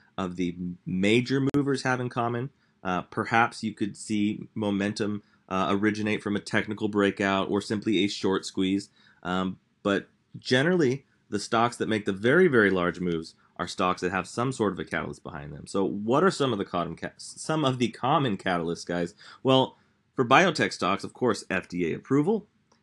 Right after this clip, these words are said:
F D A results, you know, F D A fast tracks, things of that nature. So earnings report, this is an interesting one. You know, typically speaking, like we said, guys, these stocks are not moving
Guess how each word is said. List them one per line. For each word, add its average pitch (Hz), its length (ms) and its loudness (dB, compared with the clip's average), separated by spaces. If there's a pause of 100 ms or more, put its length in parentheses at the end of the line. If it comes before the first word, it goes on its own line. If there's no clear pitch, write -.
(120)
F 98 180 -2
D 90 240 0
A 80 100 2
results, 98 640 -2
you 90 80 -6
know, 80 180 -8
F 95 200 -4
D 92 160 -2
A 80 100 -2
fast 98 380 -2
tracks, 139 320 -4
things 85 300 -8
of 85 80 -8
that 80 180 -6
nature. 101 380 -4 (300)
So 95 320 -2 (160)
earnings 170 420 4
report, 90 360 0
this 120 140 -6
is 117 100 -6
an 98 100 -2
interesting 87 440 -6
one. 82 220 -8 (260)
You 92 80 -6
know, 87 180 -2 (380)
typically 190 460 0
speaking, 156 420 0
like 95 220 0
we 139 100 0
said, 139 300 0
guys, 87 260 0
these 135 220 -2
stocks 143 360 0
are 104 140 -2
not 98 380 0
moving 104 540 0